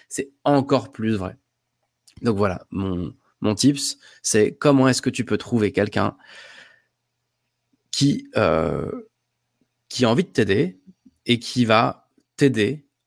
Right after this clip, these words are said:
à, euh, refaire complètement ton C V pour le rendre, euh, adapté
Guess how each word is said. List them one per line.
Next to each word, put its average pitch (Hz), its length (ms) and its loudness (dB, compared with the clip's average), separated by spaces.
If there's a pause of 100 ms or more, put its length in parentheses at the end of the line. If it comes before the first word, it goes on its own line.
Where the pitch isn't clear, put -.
à, 107 420 2
euh, 98 320 -4 (1200)
refaire 139 520 0
complètement 113 640 -2 (380)
ton 117 120 -4
C 104 200 0
V 107 160 2
pour 110 200 -8
le 107 100 4
rendre, 113 460 0 (520)
euh, 90 320 -6 (300)
adapté 113 640 -2